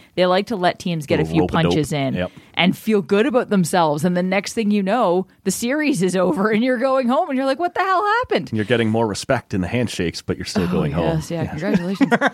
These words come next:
Speaker 1: But you're right. It, the injuries to Colorado leave a lot they, they leave a lot of question marks. I'd say more so for Kadri than Kemper. And, and as weird as that
Speaker 2: Hmm.
Speaker 1: sounds,
Speaker 2: Yeah.
Speaker 1: but like you said, Francouz is just, he's looked pretty good.
Speaker 2: He's
Speaker 1: And
Speaker 2: fine, yeah.
Speaker 1: he doesn't need to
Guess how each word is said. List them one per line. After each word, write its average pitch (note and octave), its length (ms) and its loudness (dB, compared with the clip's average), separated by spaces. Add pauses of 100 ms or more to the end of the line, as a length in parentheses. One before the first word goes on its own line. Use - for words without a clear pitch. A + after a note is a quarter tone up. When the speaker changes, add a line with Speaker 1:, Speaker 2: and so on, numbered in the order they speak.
(960)
Speaker 1:
But G#3 300 0
you're G#3+ 240 2
right. G3+ 260 2
It, G3 320 -2
the F#3+ 220 2
injuries G#3 460 4
to G3 80 0
Colorado D#3+ 640 2
leave D#3 240 -2
a D3 60 -2
lot D3 640 2 (400)
they, A3+ 180 0
they A#3+ 160 -2
leave F#4 160 -2
a F#4+ 40 -4
lot F4+ 140 2
of C4+ 60 -4
question A#3 300 -2
marks. G3+ 180 0
I'd F3+ 140 2
say B3+ 100 2
more F#3 220 2
so F#3+ 180 -4
for E3 160 -4
Kadri D#3+ 440 0
than D#3 140 -2
Kemper. D#3 380 -2
And, D#3 120 0
and F3 180 0 (160)
as D3 100 -4
weird E3+ 240 2
as D#3+ 100 0
that E3+ 140 4
Speaker 2:
Hmm. - 60 -4
Speaker 1:
sounds, D#3 320 0
Speaker 2:
Yeah. F#3+ 80 2
Speaker 1:
but E3+ 180 2
like D#3+ 220 0
you F#3+ 60 -2
said, F#3 200 -2
Francouz F3 360 -2
is D#3 220 -6
just, D#3+ 300 -2
he's E3+ 220 -4
looked F#3 180 -4
pretty F3 240 -2
good. E3+ 200 4
Speaker 2:
He's F#3+ 100 2
Speaker 1:
And - 60 -10
Speaker 2:
fine, B2+ 340 2
yeah. B2 220 -2
Speaker 1:
he G3 140 -2
doesn't G#3 300 0
need E3+ 500 -2
to F#3+ 120 0